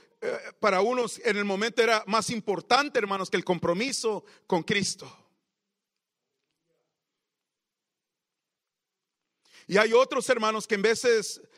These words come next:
los afanes también de la vida, o llegó la prueba, llegó la prueba a tu vida.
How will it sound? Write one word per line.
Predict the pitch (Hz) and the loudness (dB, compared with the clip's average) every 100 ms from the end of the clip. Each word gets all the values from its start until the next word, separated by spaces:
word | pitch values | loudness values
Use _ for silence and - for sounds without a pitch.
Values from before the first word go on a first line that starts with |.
| _ | _
los | 165 190 | -2 0
afanes | 196 - 226 240 - | 0 2 2 2 -2
también | 214 220 | -2 0
de | 226 | 2
la | 208 | 2
vida, | 180 226 247 240 202 - - | 0 -2 0 0 -2 -10 -4
o | 202 | 0
llegó | 196 196 180 | 2 2 2
la | 240 240 - | 2 0 2
prueba, | 247 330 339 | 2 4 0
llegó | 247 208 233 | -2 2 4
la | 302 | 4
prueba | - 285 359 381 | 4 4 4 4
a | |
tu | 370 262 | 0 -2
vida. | 233 165 - - - | -2 -4 -8 -20 -20